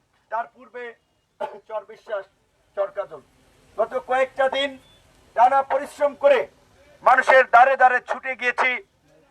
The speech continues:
মানুষের আবেগ অনুভূতির কথা শুনেছি, শুনে আরো উৎসাহিত হয়েছি, শক্তি পেয়েছি। না গেলে, মানুষের কাছে না গেলে বুঝতাম না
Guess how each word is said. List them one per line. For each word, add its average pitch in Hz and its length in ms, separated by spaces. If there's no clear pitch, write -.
মানুষের 240 400
আবেগ 262 380
অনুভূতির 277 540
কথা 269 260
শুনেছি, 302 560
শুনে 294 200
আরো 285 240
উৎসাহিত 294 480
হয়েছি, 294 680
শক্তি 539 400
পেয়েছি। 302 460
না 240 180
গেলে, 277 340
মানুষের 262 480
কাছে 254 320
না 247 140
গেলে 254 220
বুঝতাম 277 500
না 294 280